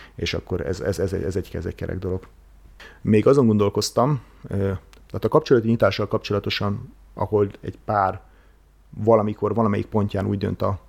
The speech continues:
életüknek, hogy, hogy ők szeretnének nyitott, nyitni, vagy valamilyen módon nyitott kapcsolatban lenni. Itt szokott bennem az a nagyon kérdés felmerülni, hogyha csak az egyik veti föl ezt a dolgot, a másik pedig azt mondja, hogy oké,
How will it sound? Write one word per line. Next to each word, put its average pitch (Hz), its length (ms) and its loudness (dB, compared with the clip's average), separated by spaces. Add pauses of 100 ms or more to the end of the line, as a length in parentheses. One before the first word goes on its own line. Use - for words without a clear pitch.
(460)
életüknek, 104 600 -2
hogy, 98 400 -4
hogy 104 200 -4
ők 101 100 -4
szeretnének 101 480 -2
nyitott, 101 300 -4
nyitni, 107 360 -2
vagy 98 200 -2
valamilyen 98 360 -2
módon 101 260 -2
nyitott - 240 -4
kapcsolatban 95 420 -4
lenni. 101 340 0 (800)
Itt 170 200 2
szokott 104 560 0
bennem 104 460 2
az 98 180 0
a 98 280 0 (360)
nagyon 107 520 2
kérdés 101 420 0
felmerülni, 110 460 2
hogyha 107 220 -2
csak 104 140 -4
az 110 100 0
egyik 110 260 -2
veti 95 220 -4
föl 98 200 -6
ezt - 180 -12
a 104 40 -2
dolgot, 117 320 0
a 101 40 -4
másik 98 340 -4
pedig 101 200 -6
azt 98 180 -6
mondja, 98 260 -6
hogy 98 280 -6 (500)
oké, - 420 -8